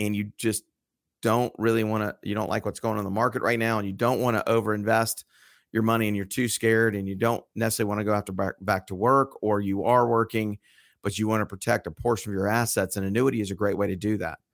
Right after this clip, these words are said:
The other number one thing that I would say is a great idea for people that are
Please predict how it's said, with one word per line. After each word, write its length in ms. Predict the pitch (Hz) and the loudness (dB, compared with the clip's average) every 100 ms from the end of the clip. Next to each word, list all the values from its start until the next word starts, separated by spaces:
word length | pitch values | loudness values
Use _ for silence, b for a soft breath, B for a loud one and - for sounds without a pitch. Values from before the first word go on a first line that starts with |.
| _ _ _ - | _ _ _ 0
The 140 | 120 | 4
other 160 | 160 165 | 6 4
number 300 | 131 127 120 | 2 4 4
one 340 | 113 113 110 - _ _ | 4 2 0 -8 _ _
thing 220 | - 117 113 | -2 0 2
that 120 | 104 | 2
I 40 | |
would 160 | 104 87 | 2 -2
say 380 | - 107 107 101 | 0 2 2 0
is 180 | 95 | -2
a 40 | 90 | -6
great 540 | 101 110 104 117 113 | -6 0 2 2 0
idea 440 | - 104 104 107 104 | -4 -4 0 0 0
for 160 | 98 | -4
people 320 | 87 110 107 98 | -6 -6 -6 -4
that 120 | 98 | -4
are 220 | 95 87 | -4 -6